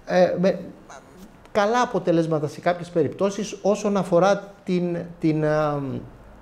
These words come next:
συ-, τα συμπτώματα του ασθενούς. Δηλαδή, βοηθάει στο να μην πονάει πολύ ο ασθενής, να βελτιώνεται η εικόνα του, ε, μακροχρόνια όμως δεν βελτιώνουν, δεν βοηθάνε στο να μην προχωρήσει η οστεοαρθρίτιδα στο επόμενο στάδιο.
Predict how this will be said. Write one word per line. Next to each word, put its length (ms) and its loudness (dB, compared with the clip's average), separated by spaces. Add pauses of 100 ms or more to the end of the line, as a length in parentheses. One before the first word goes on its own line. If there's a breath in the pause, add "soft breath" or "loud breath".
(220)
συ-, 300 0
τα 120 4
συμπτώματα 520 0
του 80 2
ασθενούς. 420 0
Δηλαδή, 480 2 (340 loud breath)
βοηθάει 600 0
στο 200 -6
να 140 -2
μην 220 -2
πονάει 300 0
πολύ 180 0
ο 40 6
ασθενής, 500 0
να 140 0
βελτιώνεται 680 0
η 100 -4
εικόνα 400 0
του, 260 -4 (480 loud breath)
ε, 280 4
μακροχρόνια 800 -2
όμως 400 -4 (160)
δεν 400 -2
βελτιώνουν, 600 2 (100)
δεν 260 0 (520)
βοηθάνε 540 0
στο 220 -4
να 140 -4
μην 320 -2
προχωρήσει 600 -2
η 40 2
οστεοαρθρίτιδα 560 -2
στο 160 0
επόμενο 360 0
στάδιο. 420 0